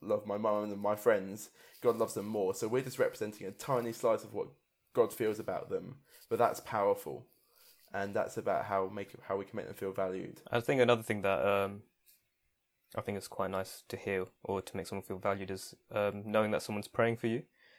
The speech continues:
Speaker 2: So letting people know that, um, I'm just dropped them sick saying, "Hey, I'm thinking about you this morning, just praying for you." I,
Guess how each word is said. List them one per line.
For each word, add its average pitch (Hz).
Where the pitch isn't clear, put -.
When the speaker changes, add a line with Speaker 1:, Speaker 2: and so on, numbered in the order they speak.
Speaker 2:
So -
letting 104
people -
know 101
that, 95
um, 101
I'm 104
just -
dropped -
them 107
sick 156
saying, 110
"Hey, 110
I'm 110
thinking 113
about 98
you 98
this -
morning, 101
just 104
praying 107
for -
you." 98
I, 110